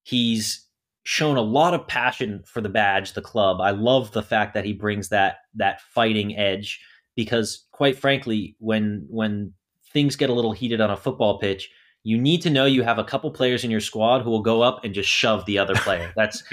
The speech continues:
Speaker 1: you need it, or else you're just, you're just pushovers.
Speaker 2: Yep.
Speaker 1: And he is someone who I can always count on to get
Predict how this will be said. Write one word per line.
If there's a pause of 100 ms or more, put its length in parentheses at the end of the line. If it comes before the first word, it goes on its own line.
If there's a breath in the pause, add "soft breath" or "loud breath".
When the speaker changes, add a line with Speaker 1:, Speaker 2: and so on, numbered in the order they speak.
(200)
Speaker 1:
you
need
it,
or
else
you're
just,
you're
just
pushovers. (280 loud breath)
Speaker 2:
Yep.
Speaker 1:
And
he
is
someone
who
I
can
always
count
on
to
get